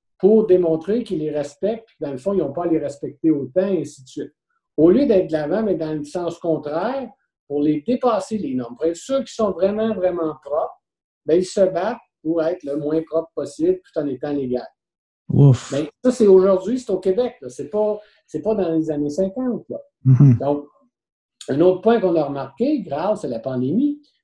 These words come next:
Speaker 1: ben, on a réduit nos, euh, on a presque atteint même nos cibles en matière de réduction des émissions de carbone pour l'année deux mille vingt.
Speaker 2: Oui, il paraît que c'est, c'est dix-sept pour cent en moins pour ce qui est la production des gaz.
Speaker 1: Mais pour faire ça, il a fallu mettre l'économie sur pause pendant trois mois.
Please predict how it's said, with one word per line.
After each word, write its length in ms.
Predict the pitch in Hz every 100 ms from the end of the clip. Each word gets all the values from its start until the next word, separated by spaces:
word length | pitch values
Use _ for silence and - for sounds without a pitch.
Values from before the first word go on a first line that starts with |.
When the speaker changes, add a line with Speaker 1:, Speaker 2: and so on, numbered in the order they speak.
| -
Speaker 1:
ben, 160 | 180
on 140 | 220 214
a 100 | 208
réduit 460 | 220 233 202 262
nos, 300 | 247 202 175
euh, 260 | 151 143 139 -
on 100 | 147
a 80 | 185
presque 320 | 285 311 285
atteint 280 | 269 285 262
même 260 | 151 110 _ _ -
nos 180 | 247 165
cibles 300 | - 226 180
en 80 |
matière 320 | 156 147 185 190
de 60 |
réduction 480 | 143 147 139 - 196
des 240 | 175 143
émissions 300 | 147 147 170
de 60 | 180
carbone 400 | 175 127 143 185
pour 100 | 160
l'année 260 | 143 147 147
deux 140 | 143
mille 220 | 143 131
vingt. 160 | 127 127 _ _ -
Speaker 2:
Oui, 140 | 139
il 60 | 135
paraît 160 | 151
que 60 | 151
c'est, 280 | 143 139 127
c'est 220 | 131 123
dix-sept 760 | 113 113 131 - 160 151 - 123 113 107
pour 160 | - 117
cent 180 | 156 135
en 140 | 113
moins 520 | 113 123 143 139 101
pour 140 | - 135
ce 80 | -
qui 120 | 214
est 20 |
la 40 |
production 360 | - 104 110 127
des 120 | 101
gaz. 300 | 101 92 87 - _ _ _
Speaker 1:
Mais 300 | 160 180 185
pour 160 | 196 190
faire 220 | 185 165
ça, 200 | - 285
il 80 | 240
a 40 |
fallu 240 | - 175 196
mettre 200 | 185 170
l'économie 440 | 160 160 156 180
sur 180 | 165 -
pause 280 | 165 165 165
pendant 260 | 151 139
trois 280 | 127 131 120
mois. 160 | 117